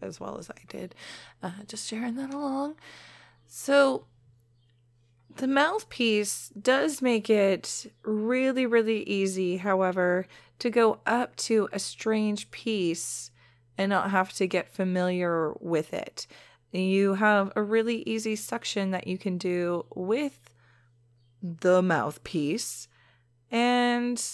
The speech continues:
and I love it. I, I'm so excited. It was only ten dollars,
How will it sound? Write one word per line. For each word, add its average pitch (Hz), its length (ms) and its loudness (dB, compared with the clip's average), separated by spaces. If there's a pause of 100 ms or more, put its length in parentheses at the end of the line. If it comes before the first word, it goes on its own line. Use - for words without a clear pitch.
(580)
and 220 100 2
I 247 120 4
love 247 340 0
it. - 380 -4 (120)
I, 214 680 6
I'm 208 220 2
so 226 240 0
excited. 220 560 0
It 185 80 -2
was 185 100 -4
only 196 400 0
ten 196 520 -2
dollars, - 800 0